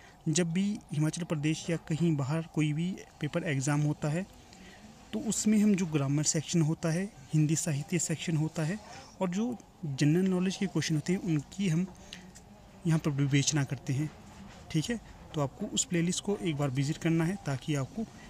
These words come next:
पेपर का पैटर्न पता चल जाए, किस प्रकार से पूछे जाते हैं और प्रश्न की भी थोड़ी सी आपको नॉलेज हो जाएगी। तो प्रश्न संख्या है तिरपन, कुमार में जो भाववाचक संज्ञा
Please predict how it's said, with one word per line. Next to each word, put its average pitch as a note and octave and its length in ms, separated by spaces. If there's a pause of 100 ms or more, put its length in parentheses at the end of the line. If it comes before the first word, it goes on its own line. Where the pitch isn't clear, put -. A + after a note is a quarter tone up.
(400)
पेपर F3 260
का F#3+ 100 (180)
पैटर्न E3 300
पता D3+ 220
चल C#3+ 160
जाए, C3+ 160
किस E3 200
प्रकार C#3+ 320
से D3 140
पूछे D3+ 280
जाते C#3 260
हैं F#3 120
और G3 220
प्रश्न F#3 360
की E3+ 140
भी D#3+ 120
थोड़ी D#3 180
सी D3+ 100
आपको D3 220
नॉलेज B2+ 400
हो B2 80
जाएगी। - 1500
तो F3+ 120
प्रश्न F3+ 300
संख्या F3+ 320
है A3+ 120
तिरपन, D3 420 (240)
कुमार F#3 360
में G#3 140
जो G#3 120
भाववाचक C#3+ 480
संज्ञा E3 380